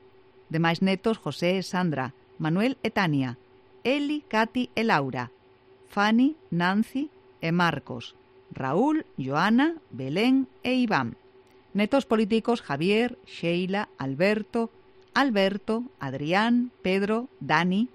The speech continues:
Fanny, Cristina, Marcos, José e Iria.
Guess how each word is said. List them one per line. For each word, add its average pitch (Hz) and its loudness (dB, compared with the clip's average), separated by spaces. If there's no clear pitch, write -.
Fanny, 165 0
Cristina, 214 -2
Marcos, 185 -2
José 208 -6
e 226 2
Iria. 131 -2